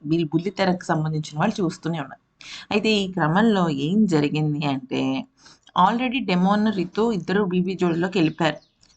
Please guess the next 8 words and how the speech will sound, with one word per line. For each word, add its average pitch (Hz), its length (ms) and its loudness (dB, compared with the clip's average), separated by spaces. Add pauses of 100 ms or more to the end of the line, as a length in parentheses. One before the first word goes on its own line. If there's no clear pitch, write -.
(160)
అయితే 262 200 0
వాళ్ళిద్దరు 240 360 2
పర్ఫార్మెన్స్ 226 600 2
ఓకే 214 240 0
ఓకే 233 280 2
ఉన్నప్పటికీ 220 520 -2
కూడా 262 220 2
వాళ్ళిద్దరికి 214 760 2